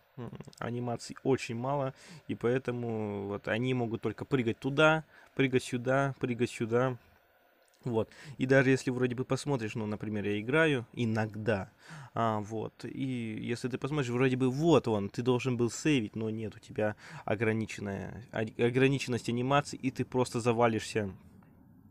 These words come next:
а, на левый бок, вытянув немного руки, э, немножко вот таких, с-, ж-, м, так скажем,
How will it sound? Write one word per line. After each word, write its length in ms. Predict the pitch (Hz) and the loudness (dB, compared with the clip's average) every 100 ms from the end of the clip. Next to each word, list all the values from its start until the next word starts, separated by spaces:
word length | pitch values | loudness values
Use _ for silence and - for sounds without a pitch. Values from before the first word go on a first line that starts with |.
| - _ _ - - 123 | -20 _ _ -20 -20 -6
а, 240 | 110 107 104 | 0 2 2
на 300 | 113 110 107 | 2 2 2
левый 320 | 117 113 113 | 2 2 0
бок, 360 | 123 143 - - | 4 2 2 -4
вытянув 500 | 131 135 - 120 - | 0 0 0 -2 0
немного 680 | 123 123 127 117 107 101 101 120 | -2 0 2 2 2 0 -2 -2
руки, 540 | 113 131 131 131 117 - 151 - | 2 2 2 -2 -4 -6 -18 -14
э, 360 | - 110 107 104 | -6 -4 -4 -4
немножко 500 | 110 117 117 113 - | -4 -2 -2 -4 -6
вот 120 | 110 - | -6 -4
таких, 320 | 113 107 107 | -6 -6 -8
с-, 140 | - | -8
ж-, 280 | - 117 110 - - | -4 -4 -6 -10 -10
м, 320 | 107 101 98 | -8 -10 -10
так 120 | 98 | -14
скажем, 460 | - 107 98 101 | -8 -6 -4 -4